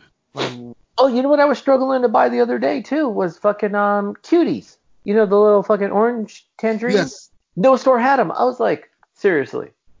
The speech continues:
Speaker 2: like, <laughs> what the fuck?" <laughs>
Speaker 1: I don't know what they, people thinking, man.
Speaker 2: I don't know, dude. It's fucking crazy. Like, I don't, God, I just, like, I hope there is an end in sight. Um, you know, as,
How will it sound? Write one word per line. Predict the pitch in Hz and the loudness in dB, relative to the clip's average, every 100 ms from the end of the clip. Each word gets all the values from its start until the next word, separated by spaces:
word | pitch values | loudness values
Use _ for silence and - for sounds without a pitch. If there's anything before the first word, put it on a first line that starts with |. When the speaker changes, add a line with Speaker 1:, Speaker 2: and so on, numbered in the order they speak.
| - | -2
Speaker 2:
like, | 127 139 | 0 0
<laughs> | 127 - - - - - _ _ | -2 -10 -12 -14 -16 -20 _ _
what | - 156 180 180 | -8 -2 -2 -2
the | |
fuck?" | 139 123 - - | -4 -6 -6 -10
<laughs> | - | -4
Speaker 1:
I | 262 - 269 - - - 302 - - | -4 -2 -4 -2 -6 -4 -6 -2 -4
don't | 110 - | -4 -10
know | 113 | -18
what | 117 | -16
they, | 113 | -16
people | 110 - 110 110 | -16 -18 -18 -16
thinking, | 107 107 107 101 | -14 -14 -12 -14
man. | 101 98 - _ _ | -14 -16 -20 _ _
Speaker 2:
I | 156 190 | 0 0
don't | 165 | 0
know, | 151 151 | -2 -4
dude. | 139 139 131 123 - | -4 -4 -6 -8 -4
It's | 160 | -4
fucking | 165 262 294 277 | -2 -4 -4 -4
crazy. | 285 330 302 285 135 - | -4 -4 -4 -6 -6 -10
Like, | 131 135 127 - | -6 -4 -4 -4
I | 131 139 | -2 0
don't, | 131 120 92 - - - - | 0 -2 -4 -14 -20 -20 -14
God, | 104 113 110 - | -10 -10 -12 -10
I | 120 | -10
just, | 113 139 131 - | -4 -4 -4 -6
like, | 139 117 107 _ _ _ _ | -4 -2 -4 _ _ _ _
I | 143 | -2
hope | 123 190 220 | 2 2 0
there | - 185 | -2 -2
is | - 151 147 | 2 0 0
an | 127 | -2
end | 135 123 127 | -2 -6 -8
in | 127 | -10
sight. | 120 135 120 123 - _ _ _ | -8 -4 -2 -4 -12 _ _ _
Um, | 120 117 107 104 107 _ _ _ | -2 -2 -2 -4 -12 _ _ _
you | 120 | -6
know, | 117 107 107 107 _ - | -4 -4 -6 -10 _ -8
as, | 135 127 127 123 | 0 2 2 0